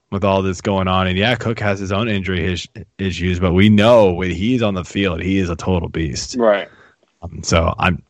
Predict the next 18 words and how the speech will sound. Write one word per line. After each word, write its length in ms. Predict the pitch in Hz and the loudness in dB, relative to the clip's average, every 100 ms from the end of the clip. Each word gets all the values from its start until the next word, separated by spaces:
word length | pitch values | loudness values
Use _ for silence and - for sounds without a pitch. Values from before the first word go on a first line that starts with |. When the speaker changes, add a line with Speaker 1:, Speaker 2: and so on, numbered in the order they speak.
| - | -4
Speaker 1:
I'm 140 | 92 92 | -2 0
fine 260 | 82 85 | -2 -4
with 120 | 85 - | -4 -8
it. 140 | - - - | -12 -14 -2
And 120 | 98 | 2
that 120 | 101 110 | 2 4
offense 400 | 117 117 113 92 | 4 4 0 -2
runs 400 | 87 98 101 98 | -4 -4 -4 -4
through 160 | - 92 | -6 -6
him. 220 | 87 85 | -6 -8
The 100 | 87 - | -8 0
offense 380 | 135 - 147 | 2 2 0
doesn't 320 | - 123 117 - | 2 -2 -2 -6
run 320 | 95 95 90 | -8 -8 -8
through 180 | 90 85 | -10 -10
Kamara 500 | 90 85 85 85 85 | -10 -8 -6 -6 -6
in, 160 | 85 | -10
C-, 260 | 85 80 | -12 -14